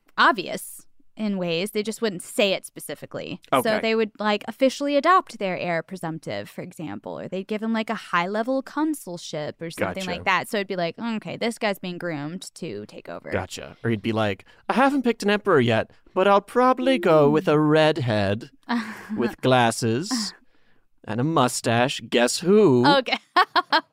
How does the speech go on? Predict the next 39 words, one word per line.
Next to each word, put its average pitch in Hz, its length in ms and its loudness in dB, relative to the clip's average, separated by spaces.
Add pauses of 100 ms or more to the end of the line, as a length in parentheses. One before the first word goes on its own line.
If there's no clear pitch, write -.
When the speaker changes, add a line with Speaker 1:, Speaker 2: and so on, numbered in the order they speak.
Speaker 2:
You 135 140 0
know, 104 320 -4
Speaker 1:
Oh. 302 380 -6
Speaker 2:
"Does 127 240 0
your, 165 300 6
does, 131 440 -4 (300)
<laughs> - 320 -12
does 123 200 0
your 156 140 4
successor 185 640 2
have 147 200 2
a 127 60 0
beard?" 127 480 2 (800)
"No." 90 320 -4
Speaker 1:
No. 160 460 -8 (560)
One 220 140 -4
of 220 60 -2
my 214 140 0
favorite 185 360 -4
memes 180 440 -8
is, 175 360 -8
uh, 175 280 -4 (540)
someone 190 420 -4
playing 175 240 -4
Guess 170 280 -8
Who 180 420 -6 (180)
with 202 180 -8
Samuel 190 340 -2
L. 180 100 0
Jackson, 202 480 0
and 240 100 4
he's 269 160 4
saying, 185 420 -2
"Does 277 140 6
he 247 100 6
look 339 160 4
like 320 140 4
a 226 80 4
bitch?" 427 600 2